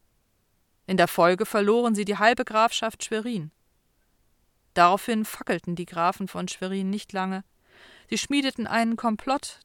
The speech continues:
der im Jahr zwölfhundertdreiundzwanzig ausgeführt wurde. Als sie sich nach der Jagd auf der Insel Lüe ausruhten, wurden König Waldemar und sein gleichnamiger Sohn entführt. Die beiden wurden unter anderem auf der Burg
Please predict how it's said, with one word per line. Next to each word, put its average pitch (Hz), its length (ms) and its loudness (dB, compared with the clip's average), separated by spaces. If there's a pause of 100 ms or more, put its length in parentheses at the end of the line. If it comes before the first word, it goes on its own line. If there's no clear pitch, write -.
der 180 120 -2
im 190 140 -2
Jahr 196 320 0
zwölfhundertdreiundzwanzig 190 1700 -4
ausgeführt 175 680 -6
wurde. 185 340 -8 (1600)
Als - 140 -8
sie 214 80 0
sich 208 140 -2
nach 220 160 4
der 226 120 2
Jagd 208 440 2
auf 208 180 0
der 196 160 -6
Insel 214 320 -2
Lüe 240 420 0
ausruhten, 226 680 -2
wurden 240 240 -4
König 214 280 -6
Waldemar 240 540 0 (160)
und 185 100 -12
sein 185 160 -4
gleichnamiger 202 800 0
Sohn 190 360 -6
entführt. - 640 -10 (920)
Die 190 60 -4
beiden 185 400 4 (420)
wurden 233 220 0
unter 269 300 2
anderem 240 340 0
auf 214 120 0
der 190 120 -2
Burg 208 260 -4